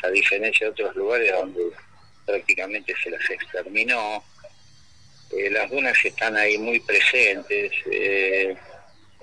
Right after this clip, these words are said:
el municipio evidentemente aplicó medidas de conservación,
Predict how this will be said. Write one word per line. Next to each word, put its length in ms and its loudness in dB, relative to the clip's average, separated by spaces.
el 160 -2
municipio 760 4
evidentemente 640 0
aplicó 420 -2
medidas 380 0
de 120 -4
conservación, 1000 0